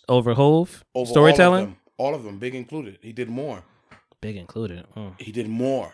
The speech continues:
Speaker 2: Not
Speaker 1: Ghostface
Speaker 2: saying he
Speaker 1: did
Speaker 2: did
Speaker 1: a,
Speaker 2: it as
Speaker 1: Ghostface
Speaker 2: better.
Speaker 1: did a lot.
Speaker 2: Not saying that Ghostface, ninety percent of Ghostface raps are stories.
Speaker 1: Mm.
Speaker 2: Hear what I'm saying? Think about it for a second. If you're go-, you have to be a Ghostface fan to understand what I'm saying.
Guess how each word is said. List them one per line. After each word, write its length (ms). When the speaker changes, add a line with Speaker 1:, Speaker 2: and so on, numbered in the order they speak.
Speaker 2:
Not 160
Speaker 1:
Ghostface 100
Speaker 2:
saying 240
he 60
Speaker 1:
did 80
Speaker 2:
did 160
Speaker 1:
a, 60
Speaker 2:
it 120
as 220
Speaker 1:
Ghostface 160
Speaker 2:
better. 120
Speaker 1:
did 140
a 60
lot. 280
Speaker 2:
Not 140
saying 140
that 360
Ghostface, 540
ninety 260
percent 200
of 80
Ghostface 420
raps 280
are 220
stories. 500
Speaker 1:
Mm. 360
Speaker 2:
Hear 160
what 100
I'm 120
saying? 300
Think 180
about 180
it 40
for 80
a 20
second. 300
If 120
you're 160
go-, 300
you 160
have 140
to 60
be 100
a 60
Ghostface 680
fan 500
to 80
understand 420
what 100
I'm 120
saying. 360